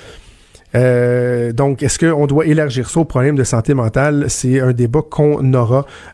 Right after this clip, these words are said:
euh, assurément au cours des prochains mois, prochaines semaines. Autre, autre sujet, euh, d'actualité, ben, qui revient souvent dans l'actualité, c'est le traitement qui, euh, souvent est infligé à nos, à nos aînés. Et il y a une résidence familiale qui fait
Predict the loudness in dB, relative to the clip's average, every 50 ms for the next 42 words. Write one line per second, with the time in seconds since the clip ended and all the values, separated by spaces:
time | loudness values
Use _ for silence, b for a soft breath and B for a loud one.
0 | B 0 0 0 0 -2 -2 -2 -2 -2 0 0 -2 -2 -2 -2 -2 0 0 -2
1 | -2 -2 -2 -2 -2 -2 0 -2 -2 -2 -2 -2 -2 0 0 0 -2 0 0 -2
2 | -2 -2 -4 -2 0 0 0 0 -2 -4 -6 -8 B B B B B B 0 0
3 | 0 0 0 0 -2 -2 -2 -4 -4 -2 0 0 0 0 0 0 -2 -2 0 -2
4 | -2 -4 -4 -4 -4 -2 -2 -2 -2 -4 -6 -4 -4 -2 -2 -4 -4 -2 -2 0
5 | 0 2 2 2 0 0 0 -2 0 0 0 -2 -2 -4 -4 -4 -4 -2 0 0
6 | 0 0 2 0 0 2 0 0 0 0 -2 -2 0 0 0 0 0 B B B
7 | B B B B B -6 0 2 2 2 4 4 2 2 2 0 -2 -4 -8 -8
8 | -6 -4 -2 0 0 0 0 0 -2 -2 0 0 0 0 0 -2 -2 0 0 0
9 | 0 -2 -4 B B B B B B B -2 0 2 2 2 2 2 0 0 2
10 | 2 0 0 0 0 0 0 0 0 0 0 0 0 0 0 2 2 2 2 2
11 | 0 0 0 0 -2 -2 0 -2 -2 -2 -2 -2 -2 0 0 0 2 2 0 0
12 | -2 -6 -6 -4 -4 -4